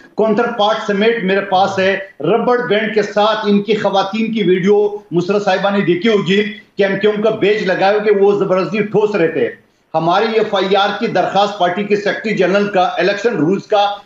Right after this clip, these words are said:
section one seventy वन, वन सेवेंटी टू, वन सेवेंटी थ्री के तहत जो ना वो दर्ज है, एफ़आईआर दर्ज नहीं हो रही है।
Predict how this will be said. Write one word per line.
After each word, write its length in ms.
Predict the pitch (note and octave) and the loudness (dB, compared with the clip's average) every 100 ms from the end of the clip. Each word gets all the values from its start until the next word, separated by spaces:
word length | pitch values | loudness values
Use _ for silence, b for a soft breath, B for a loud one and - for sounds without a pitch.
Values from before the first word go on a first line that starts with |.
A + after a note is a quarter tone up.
| - | -6
section 380 | F#3+ F#3 G#3 | -4 -2 0
one 220 | G3 F3+ A3 | 2 0 0
seventy 380 | A3+ F#3+ F3+ | -2 -2 0
वन, 200 | F3+ F#3 | 0 2
वन 320 | G#3 E3+ E3+ G#3+ | 0 0 0 0
सेवेंटी 360 | G#3+ F3+ E3 | 0 0 -2
टू, 160 | E3 G3+ | 0 2
वन 240 | G3 G3 | 4 2
सेवेंटी 340 | G#3 F#3+ F3 F3 | 0 0 0 0
थ्री 180 | G#3 | 0
के 140 | G#3+ G#3 | 0 -2
तहत 340 | - G3+ F#3+ | 0 0 2
जो 80 | F#3 | 0
ना 380 | F#3 G#3+ G#3+ B B D3+ | 2 2 0 B B 2
वो 160 | G#3 | 2
दर्ज 400 | A#3 F3+ A#3+ F3+ | 2 0 -2 0
है, 240 | E3+ A2 - - E3 | 0 -2 -6 -10 -6
एफ़आईआर 400 | F3 F3 G3+ G#3+ | -2 0 0 -2
दर्ज 360 | D#3 A3 E3+ | 0 0 0
नहीं 120 | G3 A#3 | 2 2
हो 140 | G#3 | 2
रही 220 | D#3+ C#3+ | 2 2
है। 260 | C3+ B2 | 2 0